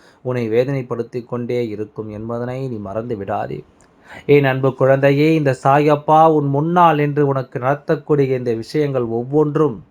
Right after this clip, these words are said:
எப்பொழுதும் உன்னுடைய மனதிற்கு நிறைவான சந்தோஷத்தை கொடுத்து கொண்டிருக்கும் பொழுது, நான் உனக்கு அத்தனை சந்தோஷங்களையும் கொடுக்க நினைத்திட்ட நேரத்தில் உன் வாழ்க்கையில் இருக்கின்ற இந்த இரண்டு விஷயங்களும் உன்னை இந்த அளவிற்கு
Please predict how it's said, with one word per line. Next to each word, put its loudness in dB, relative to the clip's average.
எப்பொழுதும் 2
உன்னுடைய 0
மனதிற்கு 0
நிறைவான 2
சந்தோஷத்தை -4
கொடுத்து -4
கொண்டிருக்கும் -6
பொழுது, -6
நான் 4
உனக்கு -4
அத்தனை 0
சந்தோஷங்களையும் 0
கொடுக்க 0
நினைத்திட்ட -2
நேரத்தில் -2
உன் -4
வாழ்க்கையில் 2
இருக்கின்ற -2
இந்த -6
இரண்டு -4
விஷயங்களும் -4
உன்னை 4
இந்த -2
அளவிற்கு 2